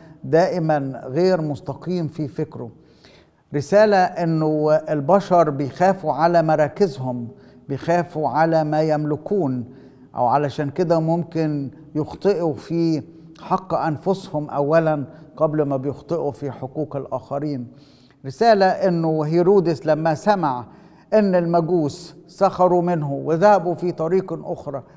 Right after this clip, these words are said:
ولم يرجعوا إليه، أرسل وقتل أطفال بيت لحم من ابن سنتين فما دون، يعني كل الأطفال اللي كانوا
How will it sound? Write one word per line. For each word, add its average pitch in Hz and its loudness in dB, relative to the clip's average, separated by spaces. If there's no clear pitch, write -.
ولم 226 2
يرجعوا 170 2
إليه، 147 -4
أرسل 214 2
وقتل 185 2
أطفال 180 0
بيت 185 0
لحم 175 0
من 143 2
ابن 196 4
سنتين 180 0
فما 151 2
دون، 135 0
يعني 135 -4
كل 214 4
الأطفال 170 2
اللي 156 -2
كانوا 175 0